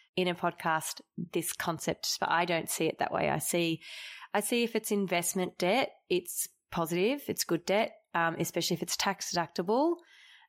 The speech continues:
Um, and, but I have seen doozies where people think that they're getting in good debt, but it's a terrible investment. That's a whole new, that's a whole different thi-,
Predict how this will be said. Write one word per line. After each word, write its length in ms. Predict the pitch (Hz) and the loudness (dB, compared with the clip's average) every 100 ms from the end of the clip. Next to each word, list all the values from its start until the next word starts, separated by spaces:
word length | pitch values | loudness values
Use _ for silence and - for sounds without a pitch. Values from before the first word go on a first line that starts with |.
| _ | _
Um, 640 | 170 170 170 165 165 165 170 _ _ _ _ - | 2 4 4 4 2 0 -2 _ _ _ _ -4
and, 520 | 180 175 170 165 165 - | 0 2 2 2 0 0
but 120 | 208 | 2
I 140 | 196 | 4
have 120 | 208 | 2
seen 300 | 202 226 220 | 0 0 2
doozies 400 | 190 190 180 175 | 2 2 0 0
where 80 | 180 | 0
people 260 | 175 175 170 | 0 -2 -2
think 380 | - 208 208 - | 0 -2 0 -2
that 160 | 185 | 0
they're 100 | 185 | 0
getting 260 | 180 180 175 | 0 0 2
in 140 | 175 | 2
good 180 | 175 170 | 0 0
debt, 200 | 180 170 | 0 0
but 100 | 175 | 0
it's 200 | 165 - - _ - | 0 -2 -8 _ -8
a 80 | 175 | -4
terrible 400 | - 185 175 170 | 0 0 2 2
investment. 640 | 160 156 165 156 175 170 - - _ _ _ - | 0 2 0 0 0 0 -2 -10 _ _ _ -4
That's 180 | 180 170 | -2 0
a 60 | 170 | 2
whole 240 | 175 170 | 2 2
new, 180 | 165 160 | 2 0
that's 200 | 170 170 | 0 2
a 40 | |
whole 160 | 160 165 | 2 2
different 320 | 160 165 156 | 0 -2 -4
thi-, 160 | - | -6